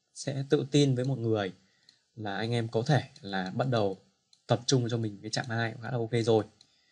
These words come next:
Đó. Thì bốn trước thì bốn hai bốn có rồi, chúng ta có bốn năm bốn. Nói chung là nếu mà để nói về bốn, bốn sáu bốn có rồi nhá. Bốn một bốn, nói chung là chạm bốn nó ra tiếp thì cũng hơi bị khó đấy.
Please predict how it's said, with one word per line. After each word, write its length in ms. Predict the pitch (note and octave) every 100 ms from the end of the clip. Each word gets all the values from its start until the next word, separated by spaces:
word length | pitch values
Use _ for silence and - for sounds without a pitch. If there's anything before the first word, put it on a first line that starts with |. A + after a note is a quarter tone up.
| _ _ _ _ G#2+
Đó. 280 | G#2 C3 - _ _ _ _ _ _ _ -
Thì 60 |
bốn 220 | C3 B2+ C#3+
trước 100 | F3+
thì 60 |
bốn 180 | C3+ B2+
hai 100 | D3+
bốn 160 | C3 C3
có 100 | C#3+
rồi, 240 | C#3 B2 A2+
chúng 80 |
ta 80 | C3+
có 120 | C3
bốn 200 | A#2+ B2
năm 160 | C#3 B2+
bốn. 200 | A#2+ C#3+
Nói 100 | D3
chung 120 | D3 C3
là 120 | G#2+ _ _ _
nếu 120 | - C#3+
mà 80 |
để 200 | A#2+ F#2+
nói 200 | G2 G#2
về 160 | C3 A2 -
bốn, 260 | C3+ A#2+ D#3
bốn 140 | C#3+ B2+
sáu 120 | C3
bốn 180 | C3 D3
có 140 | C#3
rồi 160 | C3 A#2
nhá. 160 | B2 C#3+ - _ _ _
Bốn 140 | B2 C#3
một 100 | A#2
bốn, 200 | A#2 C#3+
nói 140 | D#3 D3+
chung 100 | C3
là 60 |
chạm 220 | G#2+ C3
bốn 160 | B2+ A#2+
nó 60 | C3+
ra 220 | C#3 C3
tiếp 180 | - F#3 -
thì 60 |
cũng 100 | A2+
hơi 100 | C3
bị 100 | C3
khó 280 | B2 A#2 B2
đấy. 120 | F#3+